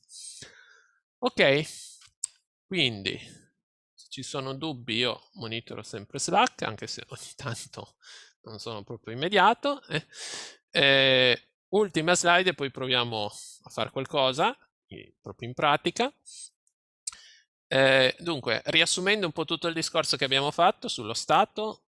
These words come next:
e sui form, allora, avevamo l'altra volta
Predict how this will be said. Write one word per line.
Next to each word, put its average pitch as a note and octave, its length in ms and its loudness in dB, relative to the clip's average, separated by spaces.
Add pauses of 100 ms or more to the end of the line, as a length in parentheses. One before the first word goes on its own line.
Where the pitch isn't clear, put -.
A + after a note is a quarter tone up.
(160)
e - 100 -8
sui B2 180 -4
form, E3 500 0 (880)
allora, A2+ 480 2 (280)
avevamo E3 760 2
l'altra C3+ 280 0
volta E3 540 0